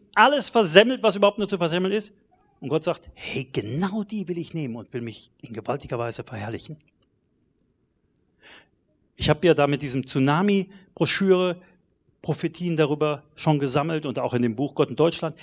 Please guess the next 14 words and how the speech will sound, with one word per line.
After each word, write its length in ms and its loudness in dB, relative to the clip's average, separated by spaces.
weil 140 -4
genau 400 -4
das 300 -6
ist 280 -10
der 60 -6
Punkt. 420 -4
Wenn 100 4
man 120 8
sich 180 -6
die 80 -4
Historie 480 2
anguckt, 340 -4
sagt 160 -10
man, 160 -8